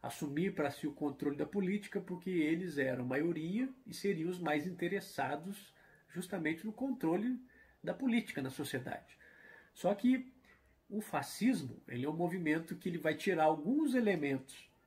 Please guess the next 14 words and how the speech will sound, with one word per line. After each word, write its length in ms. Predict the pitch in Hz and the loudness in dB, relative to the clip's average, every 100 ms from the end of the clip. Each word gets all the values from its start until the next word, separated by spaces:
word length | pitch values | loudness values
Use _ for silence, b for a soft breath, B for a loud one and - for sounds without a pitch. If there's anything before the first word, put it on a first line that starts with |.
| _ | _
dessas 380 | - 135 - 139 | -4 -4 -2 -2
ideias 440 | 165 139 131 131 | -2 4 4 4
do 100 | 139 | 0
socialismo, 760 | 135 156 147 185 165 170 175 240 B B B B | -2 -2 0 0 2 2 0 -10 B B B B
mas 200 | 180 175 | 0 4
vai 160 | 180 | 4
combater 800 | 202 226 285 240 202 - 170 202 | 4 2 4 6 6 6 8 8
exatamente 920 | 180 139 196 208 196 139 156 175 - 226 - _ | 8 4 2 2 -2 0 -2 -2 -6 -10 -10 _
o 140 | 190 226 | -2 0
socialismo 880 | - 185 175 147 143 170 175 226 - _ - | 0 -2 0 0 2 0 0 -6 -10 _ -8
e 100 | 151 | -6
principalmente 680 | - 233 233 214 165 170 185 | 2 2 4 2 2 2 2
a 20 | |
vertente 680 | 165 185 - 175 180 214 214 | 6 6 6 0 0 -4 -4